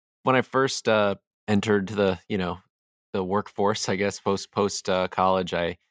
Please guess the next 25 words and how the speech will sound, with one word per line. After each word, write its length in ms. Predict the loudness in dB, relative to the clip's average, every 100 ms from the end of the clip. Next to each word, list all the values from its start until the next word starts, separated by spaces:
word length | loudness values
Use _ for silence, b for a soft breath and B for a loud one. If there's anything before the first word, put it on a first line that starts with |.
| _ _ 0
wanted 160 | 0
to 60 | 2
be 80 | 0
a 20 |
comedy 320 | 0 0 0
writer, 240 | 0 0
and 80 | 0
I 40 | 0
worked 200 | -2 -6
as 60 |
a 40 | -6
comedy 320 | -4 -4 -4
writer 220 | -4 -4
for 160 | -4 -6
a 80 |
bit 260 | -4 -6 -6 -8
at, 220 | -10 -6
uh, 280 | -6 -6 -8
at 100 | -8
the 60 | -8
Huffington 320 | -8 -8 -8
Post, 420 | -6 -6 -6 -10
and, 240 | -10 -8
um, 360 | -8 -8 -10 -14 _ _ b b _ _ _
and 480 | -4 -2 -2 -4 -6